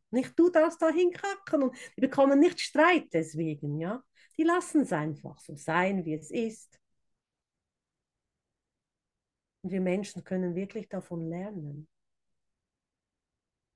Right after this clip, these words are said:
Und ich werde weiterhin die Romantik in der Natur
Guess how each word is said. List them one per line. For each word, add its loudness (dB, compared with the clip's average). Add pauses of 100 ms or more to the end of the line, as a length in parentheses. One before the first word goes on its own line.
(1900)
Und -8
ich -6
werde 0
weiterhin 0
die -2
Romantik -2
in -2
der -4
Natur -6